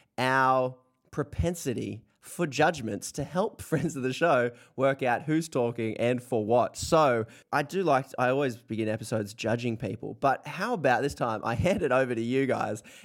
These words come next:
And as, as I kind of introduce you, give me, I,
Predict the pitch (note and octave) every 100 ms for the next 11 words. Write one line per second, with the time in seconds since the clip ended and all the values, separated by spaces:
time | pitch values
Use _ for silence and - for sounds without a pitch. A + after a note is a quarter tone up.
0 | - D#3+ D#3+ E3 E3+ A3 G3+ F#3 G3+ F#3+
1 | G3 F3+ E3+ F3 D3+ C3+ D#3 G3+ C3+ A#2
2 | A#2 A#2 - _ _ _ _ - A#3+ C#4+
3 | C#4 C#4 A3+ F3+ D#3 - - E3+ E3+